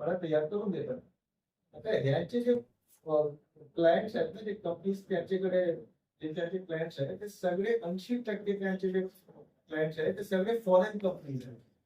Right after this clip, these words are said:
जर फॉरेन कंपनी असल्यामुळे त्यांना इंटरनॅशनल एअरपोर्टची आवश्यकता असते. हा ना, कारण ते बॉम्बेमध्ये येऊन त्यानंतर फ्लाइट पकडून नाही येणार, हा ना. So, वो सबसे पहले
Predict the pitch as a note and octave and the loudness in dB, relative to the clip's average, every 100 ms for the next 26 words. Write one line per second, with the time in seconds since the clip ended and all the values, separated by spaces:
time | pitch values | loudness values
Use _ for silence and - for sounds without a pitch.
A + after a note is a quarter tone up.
0 | _ _ _ _ _ _ _ E3+ E3+ - | _ _ _ _ _ _ _ -4 -4 0
1 | D#3 G3 A#3 G#3+ A3 G#3 G#3 G3+ G3 G3 | 2 4 2 2 0 -2 -4 -4 -4 -2
2 | F#3+ A3+ A#3 F#3+ F#3 F#3 F#3+ G3 F#3+ F3+ | -2 -2 0 0 0 -2 -6 -6 -4 -4
3 | F3 - A3 G3+ F#3 F#3 F#3+ F#3 G3 A3+ | -4 -6 -2 0 0 0 0 0 -4 -6
4 | - - _ _ _ _ _ _ D#3+ D#3 | -8 -18 _ _ _ _ _ _ -2 0
5 | D#3+ - D#3 C3+ - - _ - D#3+ C#3 | 0 -2 -4 -4 -8 -20 _ -10 -6 -4
6 | D#3+ D#3+ F#3 F#3 G3 - D#3+ F3 G3+ G#3 | 0 2 2 4 0 4 2 4 2 2
7 | G#3 G#3 F#3+ G3 G3+ G3 G3 F#3+ F#3+ G3 | 4 4 4 2 0 0 2 0 2 0
8 | F#3+ - _ _ _ _ - _ _ _ | -2 -8 _ _ _ _ -20 _ _ _
9 | _ E3 F3 F#3+ G3 G3 G3+ G3+ G#3 F#3+ | _ 4 6 6 4 0 0 0 0 0
10 | C#3 B2 - - - - - _ _ _ | 0 -4 -6 -8 -8 -10 -16 _ _ _
11 | _ _ - G3+ A#3 A3 D3 A#3+ A#3+ G3+ | _ _ 0 4 4 4 2 4 4 0
12 | - A#3+ G#3+ G3+ G#3 | -4 -4 -2 -2 -2